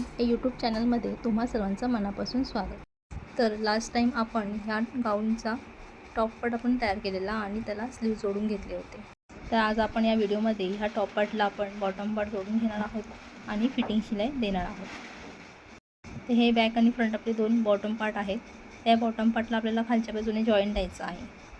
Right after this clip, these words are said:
तर इथे हा एक पार्ट मी इथे काढून घेते. तर आपल्याला जॉईंट देण्यासाठी इथे मी साडीचे चार पार्ट इथे मी कट करून घेतलेले आहेत. आता इथे आपल्याला स्कर्टची जी सरळ बाजू आहे, ते आपल्या दिशेने ठेवून घ्यायची आहे.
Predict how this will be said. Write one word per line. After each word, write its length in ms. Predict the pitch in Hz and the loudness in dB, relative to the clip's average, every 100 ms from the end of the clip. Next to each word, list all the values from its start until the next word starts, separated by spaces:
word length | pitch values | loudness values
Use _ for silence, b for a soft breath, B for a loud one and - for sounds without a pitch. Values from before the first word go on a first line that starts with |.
| - - - - | -18 -18 -12 -6
तर 60 | |
इथे 180 | 214 233 | 0 4
हा 180 | 240 226 | 4 4
एक 260 | 233 226 | 2 0
पार्ट 160 | 233 226 | 2 4
मी 80 | 233 | 4
इथे 120 | 226 | 2
काढून 340 | 233 208 202 208 | 2 2 2 -2
घेते. 280 | 190 - 240 - - - - - - - - - - - - | -2 -6 -6 -10 -18 -18 -16 -16 -16 -14 -14 -14 -16 -8 0
तर 60 | |
आपल्याला 260 | 226 240 240 | 4 6 6
जॉईंट 260 | 233 220 220 | 8 6 4
देण्यासाठी 500 | 214 233 247 226 208 | 2 2 0 -2 -4
इथे 180 | 233 | 2
मी 200 | 226 214 233 - - - | 2 4 0 -6 -18 -2
साडीचे 380 | 240 214 226 240 247 - - - - | 2 4 2 0 0 -6 -18 -8 0
चार 160 | 214 226 | 0 4
पार्ट 220 | 220 214 | 2 4
इथे 160 | 233 226 | 0 0
मी 100 | 220 | 0
कट 200 | 233 214 - | 2 0 0
करून 180 | 214 220 | 2 4
घेतलेले 300 | 226 208 208 | 4 2 0
आहेत. 220 | 208 202 - - - - _ _ - - - - - - | 0 -2 -4 -10 -18 -20 _ _ -20 -16 -14 -14 -8 -2
आता 140 | 220 | 2
इथे 160 | 240 240 | 4 4
आपल्याला 240 | 240 240 | 4 4
स्कर्टची 400 | 240 - 226 233 | 2 2 2 4
जी 140 | 226 247 | 2 2
सरळ 220 | 247 220 | 4 4
बाजू 240 | 226 220 | 4 4
आहे, 120 | 220 220 | 4 4
ते 40 | |
आपल्या 220 | 220 208 | 2 2
दिशेने 260 | 214 226 233 226 | 0 4 2 4
ठेवून 220 | 208 214 | 2 2
घ्यायची 320 | 202 190 - | 2 0 -2
आहे. 200 | 175 190 | -4 -4